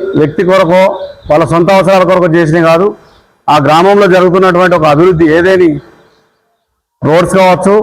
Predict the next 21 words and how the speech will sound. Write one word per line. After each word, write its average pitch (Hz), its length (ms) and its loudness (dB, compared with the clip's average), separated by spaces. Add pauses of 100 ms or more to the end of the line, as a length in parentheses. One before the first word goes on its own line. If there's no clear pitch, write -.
(200)
కుల 165 180 -2
సంఘ 190 240 0
భవనాలు 180 420 2
కావచ్చు, 180 260 0
గ్రామ 160 280 2
పంచాయతీ 175 360 0
ఆఫీసులు 165 380 0
కావచ్చు, 165 380 0 (720)
ఏదైనా 190 380 2
ప్రజలకు 185 420 0
ఉపయోగపడేదే 190 580 0
చేసినాం 180 360 0
తప్ప 170 220 0 (1000)
ఎవరి 170 240 0
సొంత 170 260 -2 (240)
అవసరాల 160 360 0
కొరకు 175 240 0
చేసింది 170 280 2
కాదు. 165 240 2 (720)
కానీ 180 280 0 (1000)
ఇప్పుడున్న 180 420 0